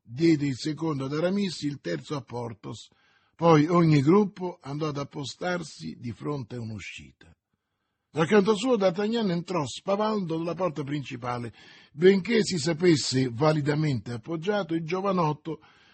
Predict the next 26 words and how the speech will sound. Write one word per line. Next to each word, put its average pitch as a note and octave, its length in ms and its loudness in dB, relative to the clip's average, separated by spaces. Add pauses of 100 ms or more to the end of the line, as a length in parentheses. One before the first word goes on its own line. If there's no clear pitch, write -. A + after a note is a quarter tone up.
(100)
non G#3+ 260 0
poteva F3 500 6
nascondere C#3+ 600 -2
a C#3 40 -4
se F3+ 180 -6
stesso F#3+ 380 -4
una E3+ 140 -2
certa F3 360 -6
inquietudine D3+ 1000 2 (400)
mentre D#3+ 420 0
saliva C#3+ 640 -2
gradino C#3 580 -6
dopo C3+ 240 -8
gradino A2 680 -8 (380)
lo A2 140 -14
scalone. D2 720 -12 (560)
Se - 240 -2
De G#3+ 140 2
Wardes E3+ 680 2
ha D#3 140 -8
raccontato D3 760 -8
tutta D3 320 -8
la A#2 100 -8
faccenda B2 560 -10
al A2 120 -10
cardinale, G#2+ 1000 -12